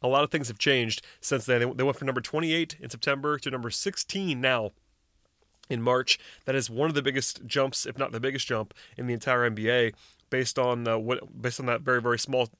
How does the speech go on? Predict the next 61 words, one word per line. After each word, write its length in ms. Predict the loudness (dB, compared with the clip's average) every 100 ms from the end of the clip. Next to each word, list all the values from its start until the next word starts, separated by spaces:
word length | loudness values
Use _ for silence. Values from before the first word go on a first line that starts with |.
| -14
t-, 120 | -8 -4 -4 -2
I 60 |
guess, 220 | -2 -2
uh, 100 | -2
sample 340 | 0 2 2 0
of 80 | -2
time, 380 | 0 2 0 -4 -14 0
less 200 | 0 0
than 100 | -4
a 20 |
full 200 | -4 -4
season, 400 | -4 -4 -4 -6 -12 -10
to 100 | -4
go 80 |
twelve 300 | -4 0 -2
spots 300 | 0 0 -2
in 40 | -4
this 80 | -4
kind 160 | -4
of 60 | -2
ranking 260 | -4 -4
is 120 | -6 -6
pretty 260 | -4 -2
darn 160 | 0 -2
impressive. 500 | 0 -2 0 -4 -6 -18 _ _
It's 120 | -8 -6
important 360 | -2 0 0
to 60 | 0
note 280 | 2 2 0 -14 -18 -14
that, 200 | -14 -6
that 100 | -2
this, 260 | 0 0 2
um, 380 | 4 4 0 -10 _ _ -6
this 160 | -2 -2
is 80 | 0
basically 320 | 0 2 0
just 380 | -2 -4 -8 0
based 240 | 2 2
on 80 | 0
a 40 |
formula. 520 | -2 -2 0 2 2 2 -2 -6
It's 220 | -4 2
not 320 | 4 4 2
sub-, 300 | -8 -10 -14
completely 300 | -10 -6 -6
subjective 600 | -6 -2 -2 -2 -6 -6
in 120 | -4
that 160 | -2 0
way. 260 | 2 2 2
You 100 | 0
know, 120 | 0
Kevin 280 | 0 0 0
Pelton 320 | 2 2 0
and 140 | -4
Bobby 200 | -2 -2
Marks 240 | 0 -2 -4
put, 180 | -10
put 100 | -8
this 100 | -6
thing 140 | -6 -6
together 400 | 0 2 4